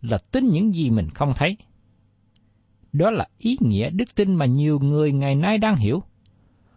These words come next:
Họ hiểu rằng đức tin là bị đẩy vào bóng tối, vào những điều không biết chắc, hay vào một cuộc đánh cá mai rủi. Nếu đó là những gì các bạn nghĩ về đức tin, thì các bạn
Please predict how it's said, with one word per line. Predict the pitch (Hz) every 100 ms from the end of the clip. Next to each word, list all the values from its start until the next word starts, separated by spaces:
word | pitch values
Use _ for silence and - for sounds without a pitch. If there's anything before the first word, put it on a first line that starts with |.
| _
Họ | - 139
hiểu | 147 214
rằng | 202 147 - _ - -
đức | 262 -
tin | 262 240
là | 185 147
bị | 110 139
đẩy | 117 110 175 247
vào | 160 135
bóng | 98 175 240
tối, | 214 220 311 _ _ - _ _ -
vào | 151 147
những | 127 214 196
điều | 165 143
không | - - 233
biết | 247 -
chắc, | 302 - - - _ _ _
hay | - 220 233
vào | 147 147 127
một | 107 104 90 -
cuộc | 117 - -
đánh | 208 311 -
cá | 240 269
mai | 254 196 226 226
rủi. | 127 123 196 _ _ _ _ _ _ _ _ - -
Nếu | 165
đó | 208 240
là | 269
những | 143 123 196
gì | - 120
các | - -
bạn | 117 127 127 123
nghĩ | 117 196
về | 143
đức | 123 214 -
tin, | 214 202 - _ _ -
thì | - 120
các | - - 107
bạn | 92 82